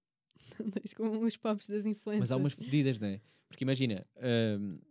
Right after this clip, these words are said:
Speaker 2: eu já vi pessoas a fazer de <laughs> Isto é ridículo. Mas eu, eu odeio publicidades, por exemplo, hum, de sumos,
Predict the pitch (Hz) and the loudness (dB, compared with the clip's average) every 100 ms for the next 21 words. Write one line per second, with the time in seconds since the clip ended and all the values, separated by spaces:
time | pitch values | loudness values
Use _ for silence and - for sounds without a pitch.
0 | _ _ - 120 120 117 - 135 117 110 | _ _ 2 2 2 0 2 4 4 0
1 | 127 117 107 98 - - 143 - - _ | -4 -4 -4 -4 -8 -14 -20 -18 -18 _
2 | - - - - _ _ _ _ _ _ | -20 -20 -20 -20 _ _ _ _ _ _
3 | - - 98 87 85 - - - - - | -20 -18 -12 -10 -10 -14 -20 -20 -20 -2
4 | 123 127 - - _ _ _ _ _ - | 4 4 2 -20 _ _ _ _ _ -20
5 | _ _ _ - 139 - 143 143 160 165 | _ _ _ 2 2 6 6 8 6 4
6 | 147 143 - 127 127 - 120 110 110 110 | 4 2 2 0 0 -2 -2 0 -2 -4
7 | 113 107 120 113 110 107 101 98 98 107 | -6 -6 -4 -2 -2 -2 -4 -8 -12 -14
8 | - - 139 110 95 | -8 4 4 4 -4